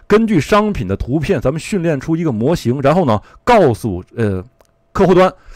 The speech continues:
这个商品是哪个名称，或者说是哪个分类，这就相当于是一个图片分类算法，对吧？OK，他准备举办这么一个国际大奖赛，好吧？好，那咱们再来看啊，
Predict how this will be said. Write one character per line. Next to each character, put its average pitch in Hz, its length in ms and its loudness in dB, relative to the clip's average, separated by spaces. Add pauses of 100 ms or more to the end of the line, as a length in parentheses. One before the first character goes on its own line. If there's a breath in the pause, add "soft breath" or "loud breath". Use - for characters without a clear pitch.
(140)
这 254 100 0
个 135 80 2
商 190 240 0
品 98 240 -2
是 165 280 -4
哪 107 340 -6
个 165 220 2
名 123 260 -4
称， 202 180 -2 (120)
或 - 120 -2
者 147 60 4
说 - 100 2
是 196 160 -2
哪 135 260 -6
个 127 120 0
分 185 240 0
类， 175 160 2
这 156 80 -4
就 180 80 -2
相 208 260 0
当 208 160 0
于 208 60 -4
是 - 100 -8
一 - 20 -2
个 170 80 0
图 180 200 -6
片 180 160 -4
分 202 160 -2
类 190 100 0
算 196 220 -2
法， - 240 -8
对 135 100 0
吧？ 139 120 2 (180 soft breath)
OK， 175 240 -2 (240 soft breath)
他 185 100 2
准 110 140 -4
备 120 80 2
举 104 140 -2
办 113 120 0
这 123 120 0
么 104 100 -2
一 107 60 -4
个 104 100 -2
国 107 340 0
际 120 200 -8
大 87 160 -6
奖 82 180 -14
赛， 92 180 -10 (240)
好 135 80 0
吧？ 180 120 2 (680 soft breath)
好， 165 120 0
那 180 100 2
咱 165 60 -4
们 185 80 -2
再 185 100 4
来 139 100 2
看 151 140 2
啊， 139 140 2